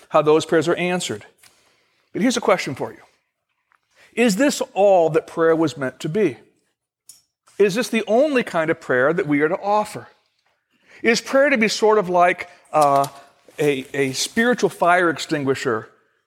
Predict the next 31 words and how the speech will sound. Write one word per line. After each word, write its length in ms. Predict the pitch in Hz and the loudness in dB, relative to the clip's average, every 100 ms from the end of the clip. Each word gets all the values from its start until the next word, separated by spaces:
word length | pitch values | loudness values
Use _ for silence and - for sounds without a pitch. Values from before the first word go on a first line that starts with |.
| _ - | _ -4
behind 380 | 151 196 185 | 0 2 2
glass 520 | 160 180 170 139 123 - - | 2 4 4 2 -2 -8 -2
with 120 | 156 | -2
a 40 | |
hammer 380 | 147 190 185 156 | 0 0 2 2
on 80 | 139 | 2
it 80 | 123 | 0
saying, 300 | 160 143 131 _ _ | -2 -2 -6 _ _
"Please 280 | - 208 196 | -2 0 2
break 380 | 147 165 175 165 | 2 2 2 -2
in 100 | 147 | -4
case 260 | 170 160 | 0 0
of 80 | 143 | -2
crisis"? 560 | - 147 127 - - - - - _ _ _ _ _ _ - | -2 -2 -2 -6 -10 -12 -16 -20 _ _ _ _ _ _ -8
Or 160 | - 214 | 0 0
could 220 | - 277 | 0 -2
it 160 | 294 165 | 0 0
be 360 | 147 135 156 - _ _ - - | 0 0 -4 -8 _ _ -20 -6
there's 240 | 165 196 | 0 0
prayer 380 | - - 226 226 | -2 -2 0 2
at 60 | 190 | 0
a 40 | |
whole 460 | 170 - 220 240 214 | -2 0 2 2 -2
different 420 | 175 190 196 185 | -2 -2 -4 -6
level? 540 | 147 143 139 117 90 _ _ _ _ _ _ _ _ - | -2 0 0 -4 -12 _ _ _ _ _ _ _ _ -6
Call 240 | - 175 | 0 2
it 180 | 160 - | 0 -4
prayer 180 | - 160 | 0 0
below 320 | 135 143 147 | 2 2 2
the 120 | 123 | 2
surface. 640 | 135 - 127 - - - - | -2 -2 -2 -2 -8 -8 -8